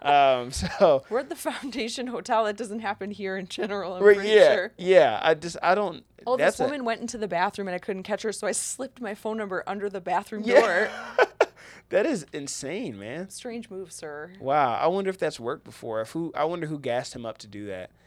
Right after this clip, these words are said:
Speaker 2: I don't
Speaker 1: Um,
Speaker 2: know. I can't wait
Speaker 1: wow.
Speaker 2: till we go over there and it's just like, "Your headlights are on."
Speaker 1: Yeah,
Speaker 2: And we're
Speaker 1: right,
Speaker 2: wrong.
Speaker 1: right, yeah, we're just going in on him, and he's, like, just trying to be a nice guy.
Speaker 2: <laughs>
Speaker 1: Um, I did like the zombie kill of the week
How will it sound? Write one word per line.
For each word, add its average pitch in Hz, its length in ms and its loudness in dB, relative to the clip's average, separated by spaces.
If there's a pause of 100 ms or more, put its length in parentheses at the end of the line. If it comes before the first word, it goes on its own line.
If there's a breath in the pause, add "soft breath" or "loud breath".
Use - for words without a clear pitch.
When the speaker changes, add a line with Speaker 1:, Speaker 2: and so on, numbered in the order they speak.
(240 soft breath)
Speaker 2:
I - 80 -12
don't 117 80 -8
Speaker 1:
Um, 104 200 -12
Speaker 2:
know. 104 140 -18 (120)
I 202 60 -6
can't 247 220 -8
wait 262 80 -10
Speaker 1:
wow. 254 40 -14
Speaker 2:
till 294 120 -14
we 247 100 -10
go 185 140 -4
over 165 140 -8
there 185 120 -6
and 185 80 -10
it's 180 180 -16
just - 220 -20
like, 165 300 -10
"Your 208 180 -8
headlights 208 400 -12
are 180 60 -12
on." 165 420 -16 (180)
Speaker 1:
Yeah, 170 180 0
Speaker 2:
And 202 120 -8
we're 208 160 0
Speaker 1:
right, 185 80 0
Speaker 2:
wrong. 143 280 -10
Speaker 1:
right, 202 280 6
yeah, 208 200 6
we're 185 120 2
just 170 160 -4
going 165 240 2
in 151 100 0
on 151 160 2 (100)
him, 160 60 -6
and 156 80 -2
he's, 160 140 -2
like, 143 160 0
just 143 160 -10
trying 147 120 0
to 139 60 -6
be 139 80 0
a 131 40 -2
nice 131 220 0
guy. 131 340 -2
Speaker 2:
<laughs> - 60 -20 (300 loud breath)
Speaker 1:
Um, 139 460 2 (240)
I 151 120 8
did 147 360 0
like 156 240 6
the 147 120 -4
zombie 135 380 -2
kill 135 520 0
of 127 160 -4
the 120 100 -6
week 123 340 -10